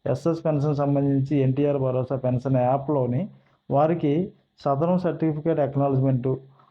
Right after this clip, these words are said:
లేదా పెన్షన్ నోటీస్ క్యాన్సిలేషన్ అని చెప్పి ఒక యాప్ అనేది ఇవ్వడం జరిగిందండి, నోటీస్ అక్నాలెడ్జ్‌మెంట్ అని. ఆ యాప్‌లో ఆ యొక్క లాగిన్ ఓపెన్ చేసిన తర్వాత డిజేబుల్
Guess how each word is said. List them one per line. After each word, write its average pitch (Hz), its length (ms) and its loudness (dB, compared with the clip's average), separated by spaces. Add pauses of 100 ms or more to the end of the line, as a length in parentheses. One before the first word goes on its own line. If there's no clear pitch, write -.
(160)
లేదా 143 300 0
పెన్షన్ 147 500 0
నోటీస్ 147 380 0
క్యాన్సిలేషన్ 139 640 0
అని 135 120 2
చెప్పి 143 260 0 (200)
ఒక 135 180 -4 (120)
యాప్ 135 240 2
అనేది 143 240 2
ఇవ్వడం 131 200 2
జరిగిందండి, 123 540 0 (420)
నోటీస్ 139 340 2
అక్నాలెడ్జ్‌మెంట్ 123 580 -2
అని. 147 140 0 (400)
ఆ 131 160 0
యాప్‌లో 151 520 2 (200)
ఆ 151 100 0
యొక్క 139 260 -2
లాగిన్ 139 380 0
ఓపెన్ 135 300 0
చేసిన 123 280 -2
తర్వాత 120 380 -2 (580)
డిజేబుల్ 160 400 2